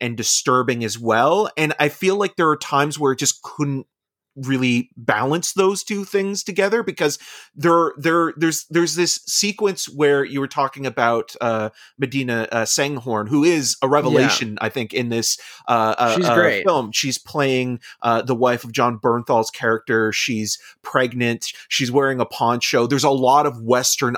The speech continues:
Speaker 1: iconography in this
Speaker 2: Oh,
Speaker 1: movie.
Speaker 2: totally, yeah.
Speaker 1: Um, but there's this whole sequence where you're thinking, like, "Oh no, like, he's really gonna,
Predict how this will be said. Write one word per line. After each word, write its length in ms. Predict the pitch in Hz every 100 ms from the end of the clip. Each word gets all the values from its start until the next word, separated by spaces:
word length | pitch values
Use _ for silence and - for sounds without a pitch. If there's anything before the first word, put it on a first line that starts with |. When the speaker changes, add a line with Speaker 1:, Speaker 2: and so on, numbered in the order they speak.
| 113
Speaker 1:
iconography 880 | 117 127 98 104 117 104 131 113
in 100 | 113
this 140 | 110 110
Speaker 2:
Oh, 140 | 127
Speaker 1:
movie. 100 | 113
Speaker 2:
totally, 440 | 110 120 117 110 90
yeah. 200 | 80 80 -
Speaker 1:
Um, 540 | 113 107 104 98 101 _ _ _ _ _ _ _ - -
but 200 | 156 175
there's 160 | 170 170
this 140 | 160
whole 200 | - 180
sequence 480 | - 185 165 156 -
where 80 | 143
you're 120 | 131
thinking, 360 | - 131 135
like, 240 | 120 110 104
"Oh 180 | 117 107
no, 180 | 92 92
like, 280 | 92 95 -
he's 260 | 135 135
really 380 | 113 123 120 117
gonna, 340 | 117 127 117